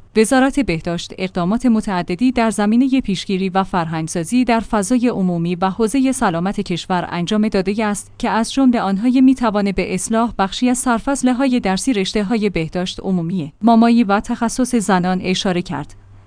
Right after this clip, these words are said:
وی در ادامهٔ بیان کرد: «مادرانی که به مراکز بهداشت مراجعه و تقاضای سقط جنین می‌کنند، با موضوعات مرتبط آشنایی می‌شوند.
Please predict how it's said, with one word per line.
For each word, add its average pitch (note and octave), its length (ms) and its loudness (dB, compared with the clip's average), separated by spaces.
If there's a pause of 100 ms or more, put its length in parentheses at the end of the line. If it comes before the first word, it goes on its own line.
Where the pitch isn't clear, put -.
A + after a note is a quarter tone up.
وی B3 220 6
در A3+ 240 4
ادامهٔ G#3 480 4
بیان A3 420 4
کرد: B3+ 340 2 (240)
«مادرانی A#3+ 480 6
که B3+ 140 2
به A3 140 2
مراکز G#3 500 2
بهداشت F#3+ 580 0
مراجعه E3+ 600 -2
و G3 120 0
تقاضای G#3 580 -2
سقط C4+ 300 -2
جنین F#3+ 360 0
می‌کنند، F#3 760 -2
با G3+ 140 4
موضوعات G#3 600 0
مرتبط A3 580 2
آشنایی F3+ 600 -2
می‌شوند. D3+ 560 -8